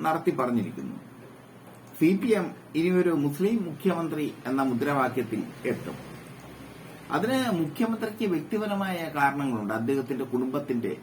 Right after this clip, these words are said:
കാരണങ്ങൾ. അതിന്റെ അർത്ഥം എന്ന് വെച്ചാൽ മുഹമ്മദ് റിയാസിനെ മുഖ്യമന്ത്രിയാക്കും. അതൊരിക്കലും നടക്കുന്ന കാര്യമല്ല. പാർട്ടി സി പി എം ആണ്. മുഖ്യമന്ത്രി പിണറായി വിജയന് ഒറ്റയ്ക്കൊരു തീരുമാനം എടുക്കാനൊന്നും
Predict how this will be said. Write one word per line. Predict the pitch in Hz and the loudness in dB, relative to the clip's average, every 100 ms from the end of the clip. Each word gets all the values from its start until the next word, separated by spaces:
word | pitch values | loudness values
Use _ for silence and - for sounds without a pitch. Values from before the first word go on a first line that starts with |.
| - | -2
കാരണങ്ങൾ. | 107 90 - - - - - - - - - - - 139 | 0 0 -4 -14 -18 -20 -20 -20 -20 -20 -20 -20 -4 2
അതിന്റെ | 180 202 | 2 2
അർത്ഥം | 208 - 214 | 0 0 -2
എന്ന് | 214 202 | 0 -2
വെച്ചാൽ | 185 196 | 0 0
മുഹമ്മദ് | 156 151 214 233 196 | 2 2 2 0 2
റിയാസിനെ | 180 170 160 175 | 2 2 -2 -4
മുഖ്യമന്ത്രിയാക്കും. | 175 196 180 165 113 - - - - - - - - - - - | -2 -2 -2 -2 -6 -6 -12 -18 -18 -18 -20 -20 -20 -20 -16 -8
അതൊരിക്കലും | 208 294 254 294 285 277 240 - - - - - - - - 208 | -2 -2 -2 -4 -4 -6 -10 -14 -20 -20 -20 -20 -20 -20 -12 -4
നടക്കുന്ന | 226 240 269 240 | -2 0 0 0
കാര്യമല്ല. | 226 233 214 110 80 71 - - - - - - - - - | 2 2 2 0 -2 -6 -10 -18 -20 -20 -20 -20 -20 -6 2
പാർട്ടി | 214 240 285 | 4 4 0
സി | 262 233 226 | 4 4 4
പി | 190 | 2
എം | 123 | 0
ആണ്. | - - - - - - - - - - - - - - | -6 -12 -18 -20 -20 -20 -20 -20 -20 -20 -20 -20 -12 -6
മുഖ്യമന്ത്രി | 139 240 233 240 226 | 0 2 2 2 0
പിണറായി | 220 214 233 240 | 0 2 2 2
വിജയന് | 226 226 226 226 | 2 2 2 2
ഒറ്റയ്ക്കൊരു | 190 214 226 214 | 0 0 2 4
തീരുമാനം | 202 208 214 208 202 | 6 4 4 0 2
എടുക്കാനൊന്നും | 185 185 185 175 156 | 2 2 0 -2 -6